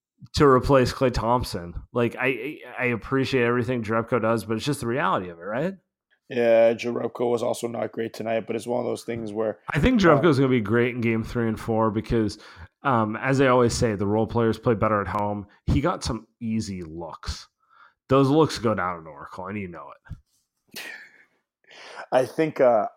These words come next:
Speaker 2: I don't know if they can play, but Alfonso McKinnie, those looks are probably good. By the way, he airballed a shot hard today, um, which you kinda could see coming.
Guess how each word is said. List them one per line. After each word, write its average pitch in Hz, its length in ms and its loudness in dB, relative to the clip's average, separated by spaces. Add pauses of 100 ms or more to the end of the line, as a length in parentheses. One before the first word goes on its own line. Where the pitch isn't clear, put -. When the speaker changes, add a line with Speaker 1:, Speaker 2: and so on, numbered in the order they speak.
(880)
Speaker 2:
I 135 60 4
don't 151 140 4
know 131 100 2
if 113 60 -4
they 120 120 -2
can 110 80 -6
play, 113 140 -6
but 113 160 0
Alfonso 139 360 2
McKinnie, 95 480 -10
those 107 280 -4
looks 98 180 -8
are 90 60 -10
probably 92 240 -6
good. 110 120 -8
By 147 120 4
the 139 60 0
way, 123 80 -4
he 143 220 -2
airballed 101 460 2
a 90 40 -8
shot 92 280 -2
hard 92 480 -2
today, 87 340 -12 (560)
um, 95 240 -4
which - 180 -8
you - 60 -20
kinda 90 200 -8
could - 180 -18
see - 200 -14
coming. 101 400 -12